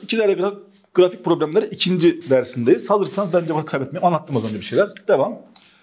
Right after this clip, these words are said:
Şimdi demiş ki yukarıda verilen grafikler bir fabrikada üretilen A, B, C, D ürünlerinin sayılarını görüyorsunuz. Burası sayısı ve üretimden sonra satışı yapıldıktan sonra kalan ürün. Bak çok güzel.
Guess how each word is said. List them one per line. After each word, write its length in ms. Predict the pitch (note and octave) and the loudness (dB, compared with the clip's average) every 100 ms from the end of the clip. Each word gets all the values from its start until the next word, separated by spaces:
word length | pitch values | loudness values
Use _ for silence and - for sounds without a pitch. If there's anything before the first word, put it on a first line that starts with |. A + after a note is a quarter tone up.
| _ _ - | _ _ -2
Şimdi 200 | G3 A#3+ | 4 6
demiş 200 | C#4 - | 6 4
ki 100 | F#3+ | 0
yukarıda 340 | G3 A3+ A#3+ | 0 0 0
verilen 220 | G#3+ F#3+ | 0 0
grafikler 460 | F3+ F#3+ F3+ A#3+ F3+ | 0 -2 -2 -2 -2
bir 80 | G3+ | -2
fabrikada 380 | G3 G3 E3 | -2 -4 2
üretilen 300 | F3+ F3+ A3 - | 2 2 -2 2
A, 260 | F3+ F3+ | 2 2
B, 180 | F#3+ F3+ | 0 0
C, 240 | F#3 F#3 | 0 0
D 100 | G3+ | 2
ürünlerinin 480 | E3+ D3 C#3+ C3+ F#3 | 0 0 0 0 0
sayılarını 680 | G#3+ F3 D#3+ D3 B2+ G3 A3+ - | 0 0 2 2 0 -2 -4 -6
görüyorsunuz. 680 | D3+ C3 G#2 B2 F#3+ - - _ - | 0 2 2 -4 -10 -12 -16 _ 0
Burası 200 | G#3 G#3+ | 2 2
sayısı 500 | D3+ B2 - G#3 F3+ | 0 0 -2 -4 -2
ve 120 | G#3+ | -2
üretimden 440 | G3 F#3+ G3+ G#3+ | 0 0 2 2
sonra 200 | A#3 B3 | 2 -2
satışı 320 | B3+ F3+ - A#3+ | -2 -2 0 0
yapıldıktan 260 | F3 G#3 | 0 -2
sonra 180 | F#3+ A#3 | -4 -4
kalan 240 | - G3+ | -2 0
ürün. 220 | G3 E3 B2 | 0 -2 -2
Bak 120 | - | -4
çok 180 | E3 - | -6 -8
güzel. 180 | G#2 | -12